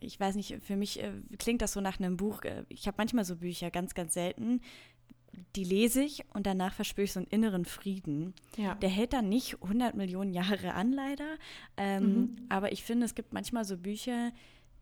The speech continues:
Speaker 1: die, die liest du und dann atmest du ein und aus und denkst, du bist jetzt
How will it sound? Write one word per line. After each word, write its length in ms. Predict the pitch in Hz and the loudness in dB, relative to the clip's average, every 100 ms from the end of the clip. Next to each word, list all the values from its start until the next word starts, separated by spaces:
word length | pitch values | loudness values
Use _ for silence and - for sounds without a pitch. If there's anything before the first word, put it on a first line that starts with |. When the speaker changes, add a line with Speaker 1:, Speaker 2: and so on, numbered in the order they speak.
| - | -4
Speaker 1:
die, 280 | 196 190 185 | 0 0 -2
die 160 | 190 | -2
liest 400 | 180 202 254 - | 0 2 2 2
du 180 | 302 302 | 2 4
und 180 | - 196 | 2 2
dann 140 | 185 | 2
atmest 440 | - 202 226 214 - | 2 0 0 -2 -2
du 100 | - | 0
ein 340 | 185 214 254 | 4 4 4
und 220 | 196 185 | 2 -2
aus 380 | - 180 226 254 | 0 2 2 2
und 120 | 208 | -2
denkst, 460 | 196 190 202 196 - - - - - | -2 -2 -2 -2 -6 -10 -20 -20 -16
du 80 | |
bist 280 | 190 196 - | -8 -6 -2
jetzt 360 | 196 185 - | -2 -2 -6